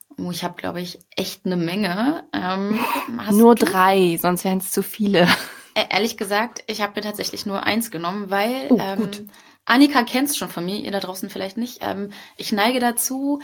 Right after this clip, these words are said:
Speaker 1: ähm, tendenziell etwas zu lang zu sein in meinen <laughs> Ausführungen.
Speaker 2: Heute nicht, heute
Speaker 1: Deswegen
Speaker 2: nicht.
Speaker 1: habe ich mich auf nur eine Sache konzentriert. Aber Annika, hast du eine Vermutung?
Speaker 2: Also,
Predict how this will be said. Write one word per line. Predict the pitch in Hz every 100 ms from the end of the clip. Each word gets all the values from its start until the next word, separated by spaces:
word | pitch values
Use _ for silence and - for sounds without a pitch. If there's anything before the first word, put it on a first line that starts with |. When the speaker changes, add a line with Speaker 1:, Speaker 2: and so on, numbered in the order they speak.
| - _ -
Speaker 1:
ähm, | 220 220 233 -
tendenziell | 262 277 294 285 269 269 -
etwas | 240 247 240
zu | -
lang | 226 220 277 370
zu | - 247
sein | 233 262
in | 220
meinen | 185 - 226
<laughs> |
Ausführungen. | 208 233 - - - 254 247 - 339 285 277 359 - - 285
Speaker 2:
Heute | 220 214
nicht, | 170 156 - - -
heute | - 262 -
Speaker 1:
Deswegen | 196 226 254
Speaker 2:
nicht. |
Speaker 1:
habe | 240 247
ich |
mich | 262 240
auf | 208
nur | 226
eine | - 220
Sache | 190 285 226
konzentriert. | 233 220 220 - 220 277 -
Aber | - 202 -
Annika, | 240 233 202
hast | 202
du |
eine | 226
Vermutung? | 214 202 233 294 403 - _ _ _ _ _ _ _ - - - - - _ _ _ _ _ _ _ _ _ _ _ _ _ _ _ -
Speaker 2:
Also, | 196 196 202